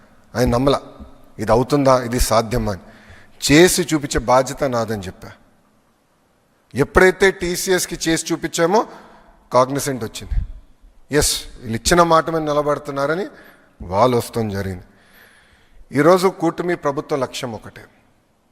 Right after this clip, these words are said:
ఇరవై లక్షల ఉద్యోగాలు మేము కల్పించాలని. ఈరోజు అనేక రాష్ట్రాలు, దేశాలతో ఆంధ్ర రాష్ట్రం పోటీ పడుతుంది.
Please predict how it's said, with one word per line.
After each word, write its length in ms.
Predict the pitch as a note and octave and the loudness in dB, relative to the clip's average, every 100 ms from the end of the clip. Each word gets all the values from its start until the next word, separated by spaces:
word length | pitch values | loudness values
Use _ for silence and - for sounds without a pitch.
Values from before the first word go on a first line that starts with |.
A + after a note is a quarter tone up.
| _ | _
ఇరవై 320 | A#2 D#3 F3 F3+ | 0 2 4 4
లక్షల 420 | E3+ - E3+ D#3+ | 2 -2 -2 -2
ఉద్యోగాలు 580 | C3+ A#2 D3 D3 D3+ E3 | -2 0 2 4 2 2
మేము 140 | B2+ | -4
కల్పించాలని. 680 | - A2 - - - G#2 G#2 _ _ _ _ _ _ _ - C#3 | -6 -8 -8 -12 -12 -16 -20 _ _ _ _ _ _ _ -4 0
ఈరోజు 240 | E3 D3+ | 2 2
అనేక 300 | C#3 F3+ F3+ | 2 2 2
రాష్ట్రాలు, 800 | D3+ C#3+ D#3 - D3+ D#3+ E3 F#3 | 2 4 2 0 -2 0 2 -2
దేశాలతో 840 | C3 A#2+ D#3+ - F3 D#3+ D#3 A#2 - - - | -4 0 0 4 2 2 0 -2 -6 -20 -8
ఆంధ్ర 320 | A#2 B2 D3+ D3 | 2 2 4 2
రాష్ట్రం 500 | C#3 C#3 - C#3+ A2 - - - | 4 2 0 -2 -4 -14 -20 -8
పోటీ 240 | B2+ B2+ | -6 -6
పడుతుంది. 400 | A2 A2 - G2 | -8 -8 -10 -18